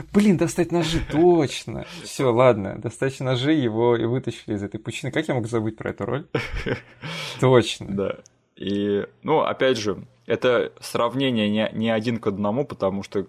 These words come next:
Speaker 2: какой Голливуд был тогда и какой он сейчас, да, по-моему, щас
Speaker 1: Да,
Speaker 2: вообще
Speaker 1: да,
Speaker 2: все
Speaker 1: да.
Speaker 2: кино уйдёт на Netflix. <laughs>
Speaker 1: Да.
Speaker 2: И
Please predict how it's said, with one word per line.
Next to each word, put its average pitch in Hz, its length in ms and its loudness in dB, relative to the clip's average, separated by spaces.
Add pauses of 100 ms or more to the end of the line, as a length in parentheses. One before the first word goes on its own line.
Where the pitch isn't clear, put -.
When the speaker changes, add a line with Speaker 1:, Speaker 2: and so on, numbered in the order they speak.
(120)
Speaker 2:
какой 113 300 0
Голливуд 107 360 -2
был 95 200 0
тогда 104 340 0
и 98 40 -2
какой 101 300 -4
он 95 60 -10
сейчас, 117 420 -2
да, 98 260 -2 (240)
по-моему, 104 280 -2
щас 104 180 -2
Speaker 1:
Да, 135 60 0
Speaker 2:
вообще 120 220 0
Speaker 1:
да, - 80 -4
Speaker 2:
все 113 100 -4
Speaker 1:
да. - 80 -12
Speaker 2:
кино 107 240 0
уйдёт 101 320 0
на 95 140 -2
Netflix. 110 500 -4
<laughs> 147 760 -2
Speaker 1:
Да. 165 140 8
Speaker 2:
И 110 500 0